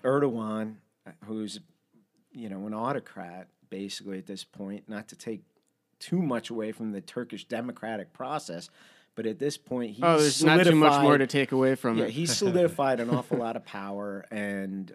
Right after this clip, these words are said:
Speaker 2: um, it's, it is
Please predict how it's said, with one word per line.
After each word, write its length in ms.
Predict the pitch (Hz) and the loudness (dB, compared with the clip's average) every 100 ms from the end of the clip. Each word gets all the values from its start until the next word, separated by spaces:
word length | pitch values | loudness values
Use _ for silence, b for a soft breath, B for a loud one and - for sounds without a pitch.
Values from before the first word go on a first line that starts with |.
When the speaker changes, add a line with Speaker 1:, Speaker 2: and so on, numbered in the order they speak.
| - | -14
Speaker 2:
um, 460 | 98 92 87 87 87 _ _ _ _ _ _ _ _ | -12 -10 -10 -14 -16 _ _ _ _ _ _ _ _
it's, 460 | 117 104 - - - _ _ _ _ _ _ _ _ _ _ _ _ _ _ _ _ | -10 -10 -12 -14 -16 _ _ _ _ _ _ _ _ _ _ _ _ _ _ _ _
it 240 | 131 131 | -4 -2
is 520 | 131 120 110 101 95 | 0 0 -2 -4 -10